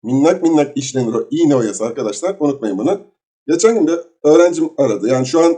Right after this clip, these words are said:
Türkiye'de bir yerde, bir okulda müdür kendisi. "Hocam iyi ki siz bu işlere başlamışsınız. Bize o kadar faydanız oluyor ki anlatamam. Ben temettü yatırımcısı oldum." diye aramış beni. Çok da hoşuma gitti açıkçası. İşte okut, öğretmen yap, müdür yap. Ondan sonra bir de para kazanmalarını sağlamaya çalış. Ne güzel dünya değil mi ya? Çok da hoşuma gitti ama şey diyor.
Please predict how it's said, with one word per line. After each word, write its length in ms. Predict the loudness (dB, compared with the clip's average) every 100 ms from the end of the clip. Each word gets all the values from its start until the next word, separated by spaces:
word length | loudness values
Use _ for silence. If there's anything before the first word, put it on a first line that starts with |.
| -4
Türkiye'de 440 | -4 0 0 0 2
bir 120 | 2
yerde, 360 | 2 0 0 2
bir 60 |
okulda 300 | 2 0 -2
müdür 240 | -2 -2 -6 -12
kendisi. 360 | -8 -6 -6 -6 -8 _ _ _ -8
"Hocam 260 | 2 2
iyi 240 | 2 -2 -4
ki 80 | -6
siz 180 | -4
bu 100 | 0
işlere 320 | -2 0 0 2
başlamışsınız. 600 | 0 0 -2 -2 -4 -2
Bize 140 | 0
o 100 | 0
kadar 200 | 0 0
faydanız 400 | 2 2 0 0
oluyor 260 | 0 0 0
ki 60 |
anlatamam. 480 | 0 0 0 -2 2
Ben 180 | 0 0
temettü 360 | -2 -2 -2
yatırımcısı 480 | -2 -2 -4 -8 0
oldum." 260 | 0 0 -4
diye 120 | -4
aramış 340 | -4 -4 -6
beni. 220 | -6 -6 -8 -6
Çok 260 | -4 -2 2
da 40 |
hoşuma 300 | 2 2 2
gitti 260 | 0 -4 -12 -4
açıkçası. 640 | -4 -4 -10 -4 -2 -2
İşte 220 | -4 -4 -2 -2
okut, 460 | 2 2 4 0 2
öğretmen 420 | 2 2 2 0
yap, 280 | 2 0 0
müdür 300 | -2 0 2
yap. 200 | 2 2
Ondan 240 | 0 2
sonra 240 | 2 2 0
bir 80 | 0
de 140 | 0
para 200 | 2 0
kazanmalarını 520 | 2 0 2 0 0
sağlamaya 380 | 0 0 0 -4
çalış. 240 | -4 -6
Ne 80 | -6
güzel 240 | -4 -4 -4
dünya 220 | -4 -4
değil 120 | -4
mi 60 | -4
ya? 200 | -4 -6
Çok 160 | -6
da 60 | -4
hoşuma 200 | -4 -2
gitti 180 | -2 -4
ama 100 | -4
şey 220 | 0 -2
diyor. 140 | -2